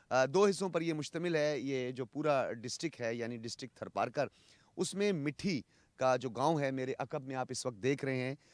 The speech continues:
और आपको ये बताते चलें, इस पॉइंट को जहां हम इस वक्त मौजूद हैं इसको घड्डी बिट का नाम दिया गया है, यानी घड्डी बिट है ये। एन ए दो सौ पन्द्रह थरपारकर वन चार तहसीलों पर मुश्तमिल है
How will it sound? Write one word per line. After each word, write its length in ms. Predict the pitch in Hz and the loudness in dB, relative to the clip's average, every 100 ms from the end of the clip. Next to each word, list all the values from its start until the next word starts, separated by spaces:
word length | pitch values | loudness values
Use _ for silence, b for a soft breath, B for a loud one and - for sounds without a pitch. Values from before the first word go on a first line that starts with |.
| b b | b b
और 200 | 131 135 | 8 10
आपको 240 | 131 - | 10 8
ये 120 | 139 160 | 4 4
बताते 340 | 147 135 147 | 6 6 6
चलें, 380 | 139 143 160 160 - | 2 4 4 2 0
इस 220 | 147 - | -2 2
पॉइंट 540 | 156 139 131 143 165 - - | 2 2 0 2 0 -4 -10
को 180 | 139 147 | -2 0
जहां 240 | 123 120 | 2 0
हम 80 | 127 | 0
इस 140 | 127 123 | -2 -4
वक्त 160 | - | -4
मौजूद 280 | 113 117 139 | -2 0 0
हैं 60 | 135 | -2
इसको 180 | - | -4
घड्डी 420 | 107 110 123 151 139 - | -2 -2 -2 -6 -6 0
बिट 160 | 165 - | 0 2
का 120 | 135 | 2
नाम 300 | 120 123 117 b b b - | 4 2 -2 b b b -6
दिया 200 | 113 135 | 4 4
गया 200 | 131 135 | 6 4
है, 140 | 131 | 4
यानी 200 | 127 123 | 4 0
घड्डी 300 | 123 113 131 | 2 2 2
बिट 240 | 117 147 135 | 2 2 4
है 120 | 139 | 2
ये। 180 | 131 139 b b | 2 -2 b b
एन 160 | 175 202 | -2 0
ए 140 | 208 | 0
दो 220 | 139 160 | 0 0
सौ 220 | - 185 | 2 2
पन्द्रह 520 | 180 - 170 170 143 85 _ _ b b b | 2 4 4 8 8 8 _ _ b b b
थरपारकर 480 | 175 165 165 170 190 | 0 6 4 6 0
वन 320 | 147 151 135 - _ _ | 4 4 4 -6 _ _
चार 320 | 180 175 196 | 6 8 8
तहसीलों 500 | 180 170 131 165 160 | 6 -2 0 4 4
पर 160 | 151 135 | 6 4
मुश्तमिल 440 | 123 123 190 196 | 2 2 4 6
है 140 | 139 | 6